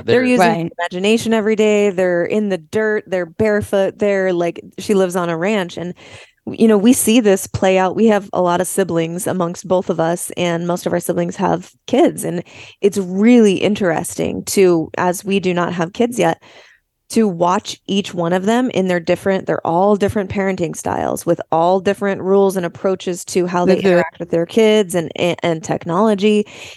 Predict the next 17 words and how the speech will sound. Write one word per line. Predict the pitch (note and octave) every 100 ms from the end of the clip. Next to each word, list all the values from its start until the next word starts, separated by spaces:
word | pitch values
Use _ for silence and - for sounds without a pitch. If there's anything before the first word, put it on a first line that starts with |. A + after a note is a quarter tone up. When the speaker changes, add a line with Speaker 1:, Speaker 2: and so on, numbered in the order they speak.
| _
Speaker 1:
And | A3+
it's | A3+ -
so | - - G3 G#3+
fascinating | - E3+ G#3 - F#3+ E3+ E3+ -
to | F#3
see, | - - B3 G#3+ F#3 - - -
to |
be | G3+ G3+
able | F#3 F#3+
to |
witness. | F3+ A3 G3 F#3+ G3 - - - -
Of | F#3
course, | - F#3 F#3+
there's | G#3 G#3
some, | - G#3 G3+ -
you | F#3+
know | E3+ E3+ F3